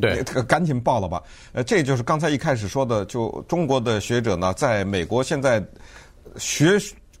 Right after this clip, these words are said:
Speaker 2: 府内的一个高等学府内的一个困境。基本上不涉及到你是研究人类学啊、哲学啊，<laughs> 这个好像没什么问题。主要就是科技。那你想一想，如果你研究那个项目是一些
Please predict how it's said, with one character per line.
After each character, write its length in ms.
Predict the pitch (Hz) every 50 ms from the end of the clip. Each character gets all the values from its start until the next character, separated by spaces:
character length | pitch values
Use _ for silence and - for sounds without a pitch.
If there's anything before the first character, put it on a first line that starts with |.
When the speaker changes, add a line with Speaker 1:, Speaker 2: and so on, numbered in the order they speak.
| - - - - - -
Speaker 2:
府 260 | 123 107 107 101 107
内 180 | 117 147 160 139
的 220 | 104 107 101 90
一 120 | 76 107 117
个 120 | 113 127
高 160 | 120 165 170
等 100 | 151 135
学 100 | 117 135
府 120 | 127 110 117
内 100 | 107 95
的 80 | 98
一 40 | 107
个 100 | 107 123
困 240 | - - - 165 113
境。 180 | 90 107 98 - - - - - - - - - - - - - - -
基 160 | - 269 254
本 160 | 175 156 131
上 140 | 139 127 123
不 160 | 120 156 175
涉 180 | - - 190 147
及 140 | 135 147
到 140 | 135 139 - -
你 100 | 104 107
是 220 | - - 131 117
研 160 | 104 110 120 131
究 160 | 139 147 135
人 160 | 113 117 131
类 100 | 139 127
学 200 | 110 - 110 110
啊、 100 | 110 104
哲 180 | - 107 120 127
学 160 | 120 107 98
啊， 140 | 104 - -
<laughs> 120 | - - -
这 100 | - -
个 60 | 156
好 140 | - - 104
像 100 | 107 113 113 117 - - -
没 180 | - 117 143 139
什 100 | 123 120
么 80 | 123
问 100 | 131 117
题。 220 | 95 - 98 95 - - - - - - -
主 200 | - 131 104 104
要 200 | 123 165 185 147
就 200 | 113 - 123 101
是 240 | 92 - 98 95 - - - - -
科 180 | - - 143 127
技。 160 | 123 120 117 -
那 140 | - 151 143
你 160 | 110 98 98 104
想 260 | - - 113 110 139
一 60 | 160
想， 240 | - 123 87 78 - - - - - -
如 120 | - 143
果 80 | 147 175
你 180 | 151 123 107 98
研 140 | 110 131
究 100 | 147 165
那 100 | 170 160
个 60 | 151 151
项 180 | - 170 143
目 160 | 135 117 113
是 140 | 110 - 117
一 80 | 120 123
些 180 | 123 - 151